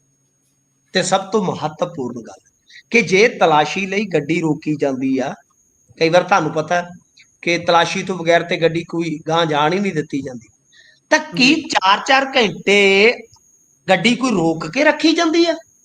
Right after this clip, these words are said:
Speaker 1: ਇਹਨਾਂ ਨੇ
Speaker 2: ਹੂੰ।
Speaker 1: ਤੇ ਚਾਰ-ਚਾਰ ਘੰਟੇ ਹਿਰਾਸਤ 'ਚ ਲੈ ਰੱਖੇ ਨੇ ਡਰਾਈਵਰ। ਗੱਡੀਆਂ
Speaker 2: ਜੀ।
Speaker 1: ਕੁਝ ਥਾਵਾਂ ਤੇ ਥਾਣੇ ਤੱਕ ਲੈ ਗਏ।
Speaker 2: ਜੀ।
Speaker 1: ਇਹ ਤੇ ਬੜਾ ਇੱਕ, ਮਤਲਬ ਕਿ, ਵੈਲਿਡ ਸਵਾਲ ਬਣਦਾ ਹੈ ਨਾ, ਗੁਰਪ੍ਰੀਤ,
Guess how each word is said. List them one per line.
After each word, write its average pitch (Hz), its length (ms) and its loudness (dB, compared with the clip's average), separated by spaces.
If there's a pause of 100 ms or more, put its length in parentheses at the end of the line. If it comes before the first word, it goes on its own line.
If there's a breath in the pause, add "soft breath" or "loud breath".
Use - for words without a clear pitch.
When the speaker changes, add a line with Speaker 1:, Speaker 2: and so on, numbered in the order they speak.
(640)
Speaker 1:
ਇਹਨਾਂ 294 220 4
ਨੇ - 60 0
Speaker 2:
ਹੂੰ। 330 120 -4
Speaker 1:
ਤੇ 302 120 -6
ਚਾਰ-ਚਾਰ 320 440 0
ਘੰਟੇ 285 380 2
ਹਿਰਾਸਤ 190 380 0 (140)
'ਚ 359 40 -6
ਲੈ 320 220 4
ਰੱਖੇ 285 260 2
ਨੇ 302 120 4
ਡਰਾਈਵਰ। 277 320 2 (1160)
ਗੱਡੀਆਂ 254 360 2
Speaker 2:
ਜੀ। - 60 -10 (200)
Speaker 1:
ਕੁਝ 185 280 0
ਥਾਵਾਂ 196 360 4
ਤੇ 202 280 0 (120)
ਥਾਣੇ 196 280 2
ਤੱਕ 349 260 -2
ਲੈ 311 200 4
ਗਏ। 320 220 2 (1300)
Speaker 2:
ਜੀ। 165 300 -8 (340)
Speaker 1:
ਇਹ 196 120 0
ਤੇ 330 60 2
ਬੜਾ 269 200 4
ਇੱਕ, 226 340 -4 (520)
ਮਤਲਬ 180 320 -2
ਕਿ, 262 60 0
ਵੈਲਿਡ 240 420 2
ਸਵਾਲ 208 360 2
ਬਣਦਾ 185 320 2
ਹੈ 156 60 2
ਨਾ, 160 120 -4 (120)
ਗੁਰਪ੍ਰੀਤ, 302 520 -2